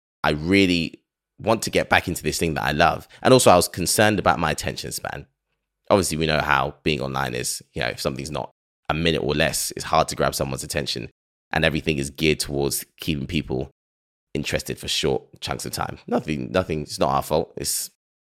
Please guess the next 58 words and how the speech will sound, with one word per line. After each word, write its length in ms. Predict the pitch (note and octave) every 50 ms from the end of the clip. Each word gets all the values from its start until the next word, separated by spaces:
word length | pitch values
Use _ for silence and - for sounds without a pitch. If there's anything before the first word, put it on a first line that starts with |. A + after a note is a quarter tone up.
| _ _ _
the 60 | D#2+
way 120 | D#2 E2 D#2
the 60 | D2
human 260 | D2+ F2 D#2 D2+ C#2
brain 220 | - E2+ F#2 E2+
works. 300 | C#2+ - - - - -
But 180 | - - G2+ -
my 140 | D#2 D2+ D#2
attention 340 | D2+ - A2+ G2 - - C#2+
span 200 | - - D2 C#2
was 140 | D2+ C#2+
really 260 | D#2 E2+ G2 F#2 C#2+ C2+
poor. 280 | - - C2 A#1 - - _ _ _ _ _ _ _ _
So 140 | - - F2
I 60 | E2+
thought 180 | - - D#2+ -
there 100 | F2 F2
are 40 |
many 260 | E2+ F2+ G2+ A2 A2 F#2
reasons 360 | E2+ E2+ D#2+ D2+ C#2+ D2 -
for 80 | -
me 80 | D#2 D2+
to 100 | C#2+ -
get 120 | C#2 C2+ -
back 180 | - D#2+ -
into 200 | - C#2+ - -
reading. 300 | D2+ C#2+ C2+ A1+ A#1+ A#1+
And 100 | - D#2
so 120 | - - E2+
I'd 120 | E2 D#2+
formed 380 | - - - A2 G#2+ G2+ F#2+ E2
that 140 | D#2+ - -
habit 380 | - D2 - D2 C2 - -
throughout 380 | - - F2+ D#2+ C#2+ C#2+ - -
last 320 | C#2+ C#2 C#2+ D2 - -
year. 200 | C#2 B1 G#1+ - - _
It's 160 | - - -
really 360 | - C#2+ D2 E2 E2+ D#2 D2 C2+
a 60 | B1+
habit 300 | - C#2 C2+ - - -
now 300 | - C2+ A1 G#1 - - _ _ _ _ _ _ _ _ _ _ _ -
to 120 | - D#2+
read 300 | D2 C#2+ D#2 C#2 C#2+ A#1+ G1+
all 140 | - C#2
the 60 | A#1+ A1+
time. 320 | - - C2 C2 A1+ - - -
I 80 | -
read 260 | D#2 C#2 D#2+ D2+ - -
every 220 | D#2 E2 D#2+ E2 D2
night 180 | C#2+ C#2 -
before 280 | - - - - C#2 C2
bed. 320 | - C2 A#1 A#1 - - - _ _ _ _ _ _ _ _ _ _ _ _ _ _
I 80 | - -
put 120 | - A#1+
my 80 | B1+ C#2
phone 240 | - - C#2+ C#2
down 300 | C#2 D2 C2 C#2 C#2 D2+ -
and 260 | - C2+ B1+ A#1 -